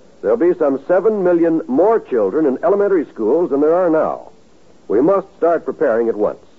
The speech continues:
More equipment will be needed, textbooks, playgrounds, and above all, more elementary school teachers. To help assure your child a proper education,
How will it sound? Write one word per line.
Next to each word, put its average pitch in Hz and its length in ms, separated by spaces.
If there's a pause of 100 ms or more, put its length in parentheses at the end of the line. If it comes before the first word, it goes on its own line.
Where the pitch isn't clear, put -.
(380)
More 76 180
equipment 151 460
will 156 80
be 151 140
needed, 160 340 (200)
textbooks, 143 540 (120)
playgrounds, 147 640 (160)
and 127 120
above 160 300
all, 151 240
more 143 300
elementary 180 400
school 160 260
teachers. 160 420 (800)
To 143 60
help 226 180
assure 175 300
your 165 180
child 147 320
a - 20
proper 143 380
education, 98 680